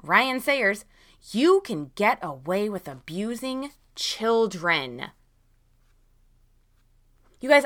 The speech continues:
I have been informed that Edna Spencer, Judge Paul Cherry, Ryan Sayers,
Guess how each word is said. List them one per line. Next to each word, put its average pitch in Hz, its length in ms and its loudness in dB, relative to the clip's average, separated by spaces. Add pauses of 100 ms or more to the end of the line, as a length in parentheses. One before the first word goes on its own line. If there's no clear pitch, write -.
I 302 180 8
have 349 200 0
been 320 100 4
informed 277 560 2
that - 220 0 (120)
Edna 277 360 6
Spencer, 254 680 -2 (800)
Judge 302 420 4
Paul 294 340 6
Cherry, 247 600 0 (640)
Ryan 339 440 4
Sayers, 254 580 2